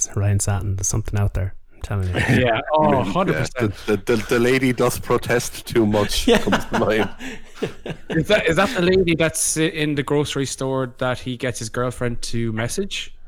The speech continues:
Speaker 1: No,
Speaker 3: Yeah,
Speaker 1: that
Speaker 3: yeah,
Speaker 1: was
Speaker 3: the,
Speaker 1: porn
Speaker 3: the, the
Speaker 1: actress
Speaker 3: lady,
Speaker 1: Isabella
Speaker 3: the lady
Speaker 1: Danger.
Speaker 3: porn star, yeah.
Speaker 1: <laughs>
Speaker 2: That, that he wasn't stalking. Okay, sorry, my bad.
Speaker 1: I'll remind you that about a year ago, Ryan Satin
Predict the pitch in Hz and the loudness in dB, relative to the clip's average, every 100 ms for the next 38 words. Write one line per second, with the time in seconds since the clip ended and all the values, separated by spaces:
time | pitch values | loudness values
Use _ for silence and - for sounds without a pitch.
0 | - 147 143 139 147 139 131 147 147 131 | -2 4 6 8 6 6 6 6 6 6
1 | 127 156 156 - 123 127 127 151 135 113 | 4 4 4 2 2 4 4 4 4 4
2 | 120 120 - 82 82 87 87 - - - | 4 2 0 0 2 2 0 -4 -8 -6
3 | - 214 - - - - 175 143 170 156 | -4 -4 -2 -2 -2 0 0 0 0 4
4 | 151 135 143 170 151 139 - - 135 123 | 4 4 6 4 4 0 -2 2 2 2
5 | 113 98 92 - 117 110 98 - 104 98 | -2 -4 -8 -8 -6 -4 -6 -6 -6 -6
6 | 92 - 113 110 110 143 151 156 175 175 | -8 -8 -4 0 4 6 8 8 8 8
7 | 175 156 147 135 131 151 160 156 151 147 | 6 8 6 6 6 4 6 6 8 8
8 | 131 120 120 127 123 - 127 117 117 110 | 6 6 6 6 6 4 4 4 4 6
9 | 104 - | 6 2